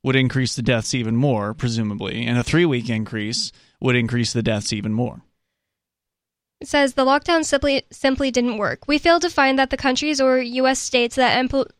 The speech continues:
Speaker 2: implemented S I P, uh, shelter in place, that's what that stands for,
Speaker 1: Hmm.
Speaker 2: S I P, policies earlier, and in which S I P policies had longer to operate, had lower excess deaths than countries, U S states that were slower to implement S I P policies. So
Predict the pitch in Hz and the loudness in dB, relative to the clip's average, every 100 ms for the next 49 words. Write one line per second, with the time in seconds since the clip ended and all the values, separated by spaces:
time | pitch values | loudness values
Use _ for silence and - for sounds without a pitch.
0 | - 269 285 269 254 240 247 - 262 247 | -2 0 2 2 2 2 0 2 -2 0
1 | 240 - - - 220 - - 240 254 247 | -2 -2 -8 -10 -8 -4 0 0 2 0
2 | 240 220 220 - - 233 - 214 208 208 | -2 -4 -4 -8 -10 -14 -16 -12 -12 -8
3 | 208 - - 226 220 214 214 214 220 233 | -10 -2 -2 -2 -4 -6 -10 -10 -12 -14
4 | - - _ _ - 277 262 - 240 233 | -20 -20 _ _ 4 6 6 -2 -4 0
5 | 262 254 233 220 233 247 254 247 247 240 | 2 2 2 0 -2 0 0 2 2 2
6 | 240 233 - - 240 247 233 247 - 254 | 0 0 -2 -2 0 0 0 -4 0 2
7 | 240 233 247 233 220 240 233 220 247 247 | 2 0 -2 -4 -2 0 0 2 0 2
8 | 240 - - 294 254 233 233 240 254 233 | 0 -2 0 0 2 0 0 2 0 2
9 | 240 262 311 - 269 - 294 294 - 240 | 2 2 2 2 0 0 -2 -2 0 0
10 | 233 - - 254 233 226 226 - _ _ | 0 -4 -6 -2 0 0 -4 -10 _ _
11 | - 262 - 269 262 240 247 254 247 - | 0 0 0 -2 -2 -2 0 0 0 0
12 | 247 - 254 226 247 - 302 302 285 262 | 0 0 0 2 0 -2 2 2 2 0
13 | 247 240 233 226 220 - 240 240 226 226 | -2 -2 -2 -2 -4 -4 -2 -2 -4 -6
14 | 220 220 214 - - - 233 151 - | -6 -4 -4 -6 -12 -4 -2 0 -4